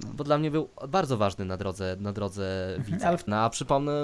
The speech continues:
Speaker 2: że jeszcze oglądałem ten film w wieku dziesięciu lat, tak? <laughs> Plus minus.
Speaker 1: Mhm.
Speaker 2: Więc,
Speaker 1: Jak
Speaker 2: no.
Speaker 1: pewnie wszyscy tutaj, no. Ja pamiętam,
Speaker 3: Mhm.
Speaker 1: jak Matilda Wood przebierała się za Madonnę, ja tego nie rozumiałem, o co chodzi. Albo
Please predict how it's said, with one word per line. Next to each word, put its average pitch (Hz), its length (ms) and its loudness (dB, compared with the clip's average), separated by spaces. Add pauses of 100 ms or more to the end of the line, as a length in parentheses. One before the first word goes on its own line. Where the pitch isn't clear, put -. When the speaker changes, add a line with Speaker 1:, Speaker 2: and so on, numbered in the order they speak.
(200)
Speaker 2:
że 139 140 -2
jeszcze 147 520 -2
oglądałem 139 380 -2
ten 139 80 -8
film 139 160 -6
w - 20 -6
wieku 139 180 -4
dziesięciu 131 340 -6
lat, 196 280 0
tak? - 140 -8 (240)
<laughs> - 220 -4
Plus 127 200 4
minus. - 320 6
Speaker 1:
Mhm. 185 100 -2 (260)
Speaker 2:
Więc, 110 380 -4
Speaker 1:
Jak - 140 2
Speaker 2:
no. - 180 0
Speaker 1:
pewnie 311 160 6
wszyscy 285 400 0
tutaj, 110 360 -6
no. 104 200 -4 (100)
Ja 123 80 -4
pamiętam, 160 380 2
Speaker 3:
Mhm. 113 100 2
Speaker 1:
jak 107 220 -4
Matilda 107 460 -4
Wood 107 220 -6
przebierała 107 580 0
się - 160 -8
za 92 320 -6 (420)
Madonnę, 104 540 -2
ja 101 100 -4
tego 101 320 -4
nie 101 160 -4
rozumiałem, 95 440 -6
o 104 60 -8
co - 120 -10
chodzi. 95 440 -6 (540)
Albo 101 200 -4